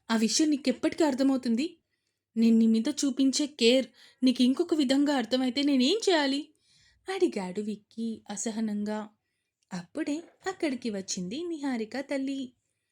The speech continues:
"నిహారిక, ఏం చేస్తున్నావు ఇక్కడ? ముందు నీ గదిలోకి వెళ్ళు," అంటూ కూతుర్ని కసిరి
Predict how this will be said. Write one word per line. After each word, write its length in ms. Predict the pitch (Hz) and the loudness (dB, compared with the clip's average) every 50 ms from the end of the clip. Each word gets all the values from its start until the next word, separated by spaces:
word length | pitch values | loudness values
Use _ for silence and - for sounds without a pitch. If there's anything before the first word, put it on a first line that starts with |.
| _ _ _ _ - | _ _ _ _ -4
"నిహారిక, 580 | 214 208 190 208 208 196 196 - - 269 330 349 - _ _ _ _ _ _ _ - | -4 -2 -2 -4 -4 -4 -6 -6 -6 -6 -6 -8 -12 _ _ _ _ _ _ _ -4
ఏం 180 | 214 233 254 254 - | -2 -2 0 0 -2
చేస్తున్నావు 380 | 311 294 - - 285 262 262 254 | -4 -4 -4 -2 -2 0 0 0
ఇక్కడ? 320 | 247 240 - 233 254 269 262 _ _ _ _ - - _ _ _ _ - | -2 -2 -4 -4 -4 -6 -8 _ _ _ _ -20 -20 _ _ _ _ 2
ముందు 380 | 226 226 226 240 285 277 254 - - | 4 6 6 6 6 4 0 -2 0
నీ 160 | 220 226 226 208 208 | 0 2 2 2 0
గదిలోకి 400 | 202 190 233 240 254 254 - 233 | -2 -2 0 0 0 0 0 0
వెళ్ళు," 280 | 233 226 240 302 320 - _ _ _ _ _ _ _ _ - | 0 0 0 -2 -6 -12 _ _ _ _ _ _ _ _ -6
అంటూ 520 | 226 226 208 185 185 - 359 339 339 381 - _ _ | -4 -4 -4 -4 -2 -2 -2 -2 -2 -4 -10 _ _
కూతుర్ని 480 | - 415 415 415 - 269 214 190 214 226 | -2 0 0 0 0 -2 -2 -2 -4 -4
కసిరి 540 | 226 220 185 180 - - 185 190 185 185 | -4 -6 -10 -10 -8 -8 -6 -6 -6 -8